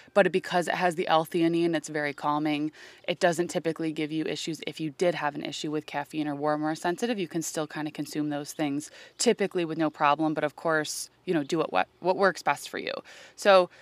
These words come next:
kinda switching gears to other ways that we might be able to burn. We talked a lot about diet, but this is a big one. And this is one that when I went down to Myrtle Beach this past week,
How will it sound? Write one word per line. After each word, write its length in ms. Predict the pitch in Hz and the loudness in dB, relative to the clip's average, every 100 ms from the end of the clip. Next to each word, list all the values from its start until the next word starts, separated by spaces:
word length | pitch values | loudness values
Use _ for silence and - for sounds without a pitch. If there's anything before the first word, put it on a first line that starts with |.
| - | -10
kinda 240 | - 302 381 | 4 4 4
switching 320 | 381 359 311 | 0 6 6
gears 460 | 180 214 180 160 | 6 4 2 0
to 360 | - 190 175 170 - | -2 2 2 2 2
other 240 | 170 196 | 2 2
ways 320 | 175 156 175 | 2 0 0
that 100 | 165 | -2
we 100 | - | -2
might 180 | 165 156 | 0 0
be 60 | 160 | -2
able 120 | 156 | -6
to 60 | |
burn. 340 | 156 160 156 156 | -2 0 2 2
We 80 | 156 | 0
talked 280 | 160 165 | -2 -2
a 40 | 165 | 0
lot 180 | 156 156 | 0 2
about 260 | 156 156 | 2 0
diet, 440 | 160 151 151 147 120 | 2 2 2 0 2
but 240 | 151 - - - - - - | 2 2 -6 -20 -20 -12 -8
this 160 | 202 | -4
is 80 | 349 | -2
a 40 | |
big 200 | 392 185 | 0 0
one. 260 | 175 143 143 - | 2 2 2 4
And 260 | 170 160 - - | 4 4 -2 -10
this 240 | 175 190 208 | -4 -4 -2
is 180 | 240 220 | -6 0
one 300 | 190 185 190 | 2 4 4
that 420 | 175 160 156 - - _ _ _ _ _ _ _ _ _ | 6 6 6 0 -14 _ _ _ _ _ _ _ _ _
when 200 | 185 175 | 2 6
I 80 | 165 | 6
went 160 | 185 | 6
down 140 | 190 180 | 4 2
to 80 | 165 | 2
Myrtle 220 | 165 160 | 0 2
Beach 220 | 175 180 | 0 -2
this 120 | 170 | -6
past 280 | - 151 - | -2 -2 0
week, 180 | 160 | -4